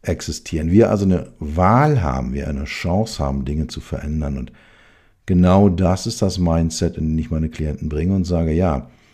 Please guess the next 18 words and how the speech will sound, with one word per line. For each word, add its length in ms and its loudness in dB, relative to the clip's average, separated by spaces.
das 180 -2
sind 180 2
Themen, 520 2
die 640 2
kannst 240 0
du 40 -8
kontrollieren, 580 -2
da 80 -2
kannst 300 -8
du 60 -10
was 160 -6
machen, 320 -4
da 80 0
kannst 360 -4
du 40 -4
deine 240 0
Zukunft 540 -6
wählen. 480 -2